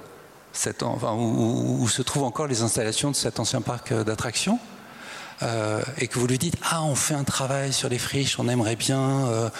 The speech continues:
vous rencontrer parce que quand même, Mirapolis, c'est une friche emblématique. » Qu'est-ce qu'elle vous dit ?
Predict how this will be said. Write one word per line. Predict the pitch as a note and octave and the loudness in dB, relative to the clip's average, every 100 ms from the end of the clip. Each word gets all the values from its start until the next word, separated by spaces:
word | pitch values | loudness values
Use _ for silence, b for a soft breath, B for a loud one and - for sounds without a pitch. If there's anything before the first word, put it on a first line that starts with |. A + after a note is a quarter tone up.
| B - | B -2
vous | B2 A2 | 0 2
rencontrer | G#2+ B2+ A#2+ C3 C3 | 2 2 0 0 0
parce | C3 A#2+ | 0 -4
que | - A#2 | -2 -2
quand | A#2 | 0
même, | A2+ A#2 A#2+ A#2+ A#2 G#2+ | 2 2 2 2 4 4
Mirapolis, | A2 A2+ - A2+ C3 | 4 2 0 0 0
c'est | - - | 0 0
une | G#2+ | 0
friche | - A2+ A#2 | 2 0 2
emblématique. » | G#2+ G#2 G#2 F#3+ - B B B - | 2 2 0 -4 -6 B B B -4
Qu'est-ce | D3+ - | -2 0
qu'elle | A#2+ | 2
vous | A#2 | 2
dit ? | A2+ A#2+ | 2 0